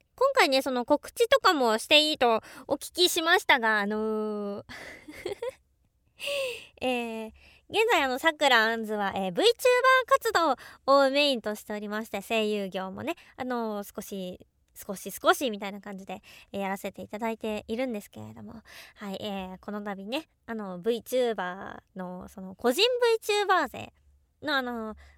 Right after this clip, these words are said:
グループとして、四苦八苦というね、あの、グループに属することになりましたので、えー、ぜひとも、ちょっと、面白い配信が見たいなーっていう方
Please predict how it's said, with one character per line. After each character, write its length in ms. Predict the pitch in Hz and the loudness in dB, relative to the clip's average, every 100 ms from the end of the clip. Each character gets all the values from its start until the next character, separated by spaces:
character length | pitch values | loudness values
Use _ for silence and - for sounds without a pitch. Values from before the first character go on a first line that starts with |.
| - | 2
グ 100 | 247 | 4
ル 80 | 285 | 6
ー 80 | 302 | 2
プ 100 | - | 0
と 140 | 247 | -4
し 80 | - | -2
て、 140 | 214 | -6
四 120 | - | -6
苦 120 | - 339 | -6 -4
八 80 | - 523 - | -2 -4 -4
苦 100 | - | -8
と 100 | 202 | -8
い 80 | 202 | -10
う 100 | 208 | -12
ね、 120 | 233 _ _ _ | -16 _ _ _
あ 100 | 240 | -12
の、 280 | 220 202 196 | -8 -8 -6
グ 80 | 214 | -4
ル 100 | 214 | -4
ー 40 | |
プ 100 | 208 | -4
に 160 | 196 196 | -6 -4
属 220 | 214 - | -6 -6
す 120 | - | -4
る 60 | 220 | -4
こ 120 | 208 | -4
と 100 | - | -12
に 80 | 196 | -8
な 100 | 208 | -4
り 100 | 254 | 0
ま 140 | 302 | 2
し 60 | 370 | 0
た 80 | 302 | -2
の 120 | 240 | -2
で、 180 | 196 202 - - - | -4 -6 -14 -20 -4
え 140 | 226 | -2
ー、 40 | 214 | 2
ぜ 140 | 262 | 0
ひ 60 | - | 2
と 80 | 415 | 2
も、 240 | 427 285 - | 4 4 0
ち 80 | - | -8
ょ 20 | |
っ 20 | |
と、 200 | 226 196 - _ _ _ _ _ | -6 -6 -6 _ _ _ _ _
面 240 | 262 277 | 0 2
白 260 | 349 392 381 349 | 2 6 8 8
い 20 | |
配 280 | 302 277 302 | 8 6 6
信 240 | 285 285 | 0 2
が 80 | 285 | 2
見 160 | 277 | 4
た 140 | 349 370 | 8 8
い 100 | 370 | 8
な 80 | 392 | 8
ー 20 | 392 415 415 427 - | 8 8 8 8 6
っ 40 | _ _ _ - | _ _ _ -4
て 200 | 320 320 | 0 4
い 60 | |
う 40 | 320 | 4
方 380 | 339 320 311 | 4 4 2